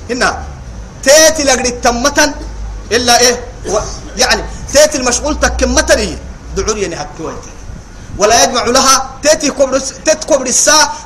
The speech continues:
تيت لقد تمتن. أيوة، عقل سن المعاي.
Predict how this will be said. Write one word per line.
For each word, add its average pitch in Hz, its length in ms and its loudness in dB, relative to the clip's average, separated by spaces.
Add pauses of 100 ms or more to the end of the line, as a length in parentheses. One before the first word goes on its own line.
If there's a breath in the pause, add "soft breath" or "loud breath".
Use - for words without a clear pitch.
تيت 285 280 4
لقد 240 360 0
تمتن. 277 540 0 (1600)
أيوة، 139 240 -6 (140)
عقل - 260 -6
سن 139 260 -6
المعاي. 113 360 -14